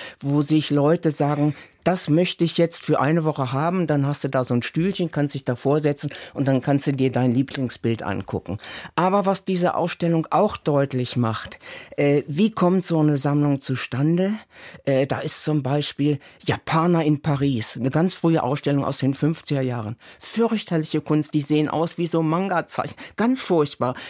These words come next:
wie so Bernard Buffet, aber dann in billig und auf Japanisch. Aber das hat man damals gemacht und dann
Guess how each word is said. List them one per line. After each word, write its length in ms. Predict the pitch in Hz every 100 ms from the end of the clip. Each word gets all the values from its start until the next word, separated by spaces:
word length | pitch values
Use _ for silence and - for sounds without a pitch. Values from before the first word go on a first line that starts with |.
| -
wie 180 | 170 170
so 140 | 170
Bernard 480 | 160 175 180 170 160
Buffet, 480 | 156 143 185 196 -
aber 180 | 175 165
dann 220 | 180 196
in 160 | 175
billig 420 | 147 214 156 185 -
und 180 | 160
auf 140 | - 160
Japanisch. 720 | 165 160 165 165 139 - - - - - -
Aber 180 | 165 180
das 180 | 180
hat 140 | 196 190
man 180 | 190 175
damals 400 | 175 180 175 -
gemacht 460 | 160 165 208 -
und 200 | 175 165
dann 180 | 175 175